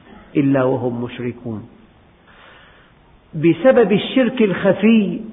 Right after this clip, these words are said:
ينافق بعض المسلمين، بسبب الشرك الخفي يخاف بعض المسلمين أن يطيعوا الله،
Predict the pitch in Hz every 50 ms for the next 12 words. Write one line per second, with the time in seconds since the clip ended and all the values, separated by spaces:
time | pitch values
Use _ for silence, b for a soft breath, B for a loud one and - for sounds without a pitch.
0 | - - 160 160 156 160 180 185 170 165 - 156 - - 135 123 131 110 113 113
1 | 123 113 107 117 113 - - - 110 107 104 104 98 101 - - - - _ _
2 | _ _ _ _ _ _ _ _ b b b b b b b b b b _ -
3 | 147 160 156 - - 254 226 233 226 190 208 202 - - - 247 220 - - 226
4 | 208 185 - - 202 196 202 220 233 226 208 180 156 143 - - - - - -
5 | - - - - b b b b b b b b b b b b b b _ _
6 | - - - - 160 165 165 - - 226 233 220 220 - 180 175 180 180 147 -
7 | - 165 160 151 147 160 143 - 160 160 165 165 175 160 170 175 160 143 139 139
8 | 135 - 143 135 104 110 120 120 120 120 113 107